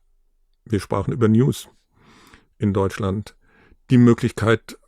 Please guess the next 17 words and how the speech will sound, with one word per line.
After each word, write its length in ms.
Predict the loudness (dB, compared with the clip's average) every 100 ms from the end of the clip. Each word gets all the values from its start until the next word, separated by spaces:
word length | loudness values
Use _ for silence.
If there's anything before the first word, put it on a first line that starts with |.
| _ _ _ _ _ _ _ _ _ _ _ -20 -12
ist 300 | -6 -6 -8 _ _ -6
da 260 | -2 0 0
und 360 | 2 2 0 -4
wächst. 580 | -4 -4 -6 -14 -16 -16 -2
Und 220 | 0 0 -4 -14 -6 -4 -4
es 160 | -4
gibt 160 | -6 -2
Menschen, 440 | 0 0 -2 -2
es 120 | -4
gibt 160 | -4 -8
Unternehmen, 540 | -4 -2 2 2 0
es 80 | -4
gibt 260 | -6 -10 _ -12
sehr 500 | -6 -4 -2 2 4
mächtige 440 | 4 0 -2 -2
Menschen, 580 | 0 0 -2 -4 -4 -4 -10 -20 -20 -20 _ _ _ -10
die 160 | -10